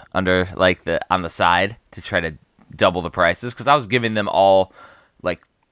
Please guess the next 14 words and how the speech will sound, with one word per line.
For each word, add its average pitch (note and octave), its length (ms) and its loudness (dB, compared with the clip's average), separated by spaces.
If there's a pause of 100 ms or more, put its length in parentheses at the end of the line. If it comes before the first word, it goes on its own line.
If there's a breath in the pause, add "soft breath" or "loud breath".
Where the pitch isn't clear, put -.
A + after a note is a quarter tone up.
twenty-five A#2+ 760 -2
percent F#2 380 -4
under E2 240 -4
eBay E2 500 -4
or, D#2 200 -6
or F2 320 -6
further F2 600 -2
<clears throat> D2+ 80 -4
under D#2 180 -6
eBay D2+ 360 -6
prices. D2 580 -6 (460 loud breath)
Like, D2 240 -4
games F2+ 420 -2
for - 320 -6